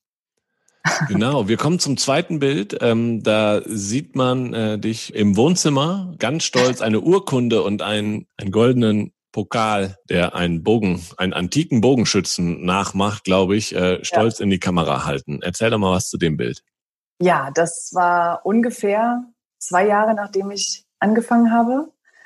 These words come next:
Speaker 1: Und da hatten wir die Kreismeisterschaft im Winter und da gab es immer so Wanderpokale. Und das war einer davon, wo man denn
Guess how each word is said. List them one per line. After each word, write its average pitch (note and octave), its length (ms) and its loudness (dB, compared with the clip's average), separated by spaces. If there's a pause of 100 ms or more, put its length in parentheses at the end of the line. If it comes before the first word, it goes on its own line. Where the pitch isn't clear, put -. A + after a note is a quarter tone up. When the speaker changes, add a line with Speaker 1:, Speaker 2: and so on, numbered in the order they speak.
(200)
Speaker 1:
Und F3 180 -2
da F3+ 80 2
hatten F#3+ 200 0
wir F3+ 240 4
die E3 140 -4
Kreismeisterschaft A3+ 800 -2
im G3 140 -4
Winter G3+ 300 0
und E3+ 140 -4
da D#3 120 4
gab D#3+ 200 0
es E3+ 120 -6
immer E3+ 200 -2
so D#3 160 -2
Wanderpokale. D3 960 -2
Und D#3 160 -4
das D#3+ 160 2
war E3 80 4
einer F3 260 4
davon, E3+ 520 -2
wo D#3+ 120 -6
man D#3+ 200 -4
denn D#3 380 -2